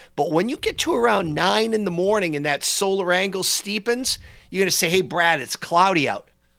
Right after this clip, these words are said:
Doesn't matter. Those solar, the radiation comes right through the clouds, and the blacktop is just going to be wet tomorrow. From about nine or ten on, the blacktop is just going to be wet.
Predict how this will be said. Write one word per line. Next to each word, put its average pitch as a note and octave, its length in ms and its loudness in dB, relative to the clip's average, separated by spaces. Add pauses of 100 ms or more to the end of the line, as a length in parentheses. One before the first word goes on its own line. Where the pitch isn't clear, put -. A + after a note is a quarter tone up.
(180)
Doesn't C#4+ 380 0
matter. B3+ 360 0 (280)
Those A3+ 200 2
solar, A#3+ 760 2 (100)
the F3 160 0
radiation A3+ 720 -2
comes C3+ 340 -4
right E3 320 2
through C4 160 -4
the G#3 120 0
clouds, G3+ 720 2 (440)
and F#3 200 2
the E3 80 0
blacktop G#3 680 2
is C#3 140 -4
just - 240 -4
going F3 140 2
to C#3 160 -4
be - 20 -8
wet C#3 420 0 (200)
tomorrow. A#2+ 580 -2 (220)
From E3+ 180 -2
about D#3 320 0
nine G#3+ 340 -2
or C4 80 -6
ten G#3 460 -6 (120)
on, F#3 520 0 (260)
the C3+ 80 -2
blacktop E3 680 0
is A#2 120 -8
just - 320 -4
going D#3+ 160 0
to D3+ 80 -6
be D#3 100 -6
wet. C#3 340 -2